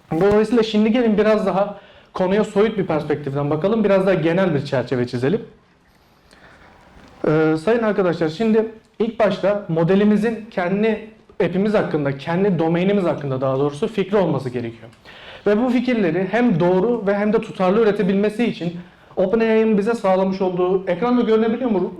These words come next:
yazılar vesaire? Şu an benim gördüğümden farklı çünkü.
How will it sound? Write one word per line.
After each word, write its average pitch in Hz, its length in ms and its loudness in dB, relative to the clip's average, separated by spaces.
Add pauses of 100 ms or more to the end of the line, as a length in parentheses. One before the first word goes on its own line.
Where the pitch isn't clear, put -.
yazılar 147 380 0
vesaire? 156 380 -2 (480)
Şu 165 60 -4
an 160 120 -2 (160)
benim 151 200 0
gördüğümden 151 300 0
farklı 147 300 -6
çünkü. 120 220 -16